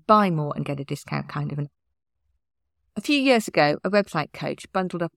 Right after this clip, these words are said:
all of his website design courses and offered them for a significant discount if you bought them all together. Now, I would not have bought all of them, but this was a great offer, and it persuaded me to do so. Yes,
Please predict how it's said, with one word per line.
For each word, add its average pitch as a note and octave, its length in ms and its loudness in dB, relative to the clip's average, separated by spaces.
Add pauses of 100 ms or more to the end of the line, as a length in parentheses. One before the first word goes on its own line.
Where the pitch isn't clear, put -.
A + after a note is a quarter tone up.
(100)
all F#3 200 -2
of F3 120 -8
his D#3+ 160 -6
website D3+ 340 -8
design D3 320 -8
courses C#3+ 580 -8
and F#3 120 -4
offered F3+ 240 -6
them E3+ 100 0
for F#3 120 -6
a F3+ 40 -2
significant - 680 -6
discount D3 440 -6 (360)
if G#3+ 180 2 (180)
you G#3+ 100 -2
bought D#3+ 320 -4
them D#3 160 -8
all C#3+ 240 -10
together. C#3+ 380 -8 (960)
Now, - 160 -2
I A3 120 4
would G#3 160 0
not G3+ 300 2
have - 160 -10
bought D#3 220 -2 (100)
all D3 180 -6
of C#3 100 -16
them, C3 200 -12 (640)
but - 100 -14
this - 180 -2
was A3+ 140 -4
a G#3+ 120 -8
great F#3 340 0
offer, - 340 -8 (260)
and A3 420 0
it G#3+ 200 -4
persuaded D3 500 -6
me C3+ 80 -12
to - 280 -12
do C3+ 60 -8
so. - 220 -14 (260)
Yes, E3+ 300 -4